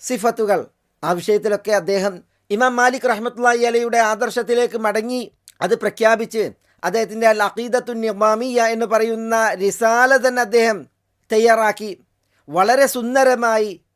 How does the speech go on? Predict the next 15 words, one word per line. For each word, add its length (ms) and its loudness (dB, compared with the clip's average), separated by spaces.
സലഫിൻ്റെ 600 0
മൻഹജ് 600 -2
സിഫാത്തുകളുടെ 640 0
വിഷയത്തിൽ 400 -4
അദ്ദേഹം 380 -4
രേഖപ്പെടുത്തുകയുണ്ടായി. 1040 0
അദ്ദേഹത്തിൻ്റെ 480 2
തൗബയെ 440 4
അദ്ദേഹം 420 -2
ഇസ്ലാഹ് 460 0
ചെയ്തതും 480 0
അതേപോലെ 540 2
അതിൽ 280 -2
ബയാൻ 400 4
വരുത്തിയതും 600 2